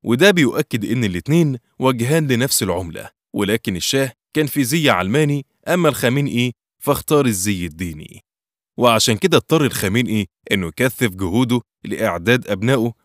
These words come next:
عشان يتبنوا نفس النهج، وأصبح الدور والمحور الأهم من حياته بيتلخص في تربيته لأولاده، وتحديدًا ابنه مجتبى اللي كان نسخة من أبوه من حيث المجال الأكاديمي ودراسة الفقه الإسلامي.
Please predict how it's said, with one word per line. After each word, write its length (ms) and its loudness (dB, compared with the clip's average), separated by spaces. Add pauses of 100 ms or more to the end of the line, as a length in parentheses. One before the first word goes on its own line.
عشان 300 0
يتبنوا 520 0
نفس 280 0
النهج، 400 -2 (240)
وأصبح 480 2
الدور 320 2
والمحور 500 0
الأهم 320 -4
من 200 -2
حياته 420 0 (180)
بيتلخص 720 2
في 100 -2
تربيته 520 -2
لأولاده، 580 -4 (260)
وتحديدًا 720 -2
ابنه 320 -2
مجتبى 480 -2 (340)
اللي 200 -6
كان 280 -2
نسخة 280 -2
من 140 -4
أبوه 320 -2 (280)
من 140 -4
حيث 300 -2
المجال 480 0
الأكاديمي 680 -2 (240)
ودراسة 580 -2
الفقه 460 -8
الإسلامي. 540 -8